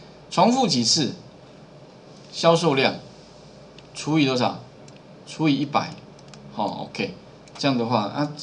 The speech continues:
做法按确定哈，啊，文字R E P T按确定，文字给它。那因为等一下会向下填满，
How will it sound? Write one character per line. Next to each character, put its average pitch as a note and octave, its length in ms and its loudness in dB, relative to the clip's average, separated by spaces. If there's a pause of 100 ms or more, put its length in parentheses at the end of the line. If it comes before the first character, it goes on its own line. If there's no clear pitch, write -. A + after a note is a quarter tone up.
(280)
做 F#3+ 140 2
法 A#2 220 -2
按 B2 180 4
确 A#2+ 200 -2
定 A2 160 -2
哈， F#2+ 200 -6 (500)
啊， G2 300 0
文 B2 220 2
字 D3 340 0 (300)
R A2+ 160 0
E B2 40 2
P C3 120 0
T C3+ 80 2
按 B2+ 140 4
确 A#2 160 -2
定， G#2+ 180 -2 (960)
文 E3+ 200 4
字 A#3 220 2
给 G#2+ 140 -4
它。 A2+ 260 0 (840)
那 F#3+ 60 2
因 G#3+ 100 6
为 A3 80 6
等 C3+ 120 2
一 B2+ 60 4
下 D3+ 120 6
会 D3+ 100 6
向 D3 220 4
下 C3 140 2
填 G#2+ 180 -4
满， G#2+ 240 -2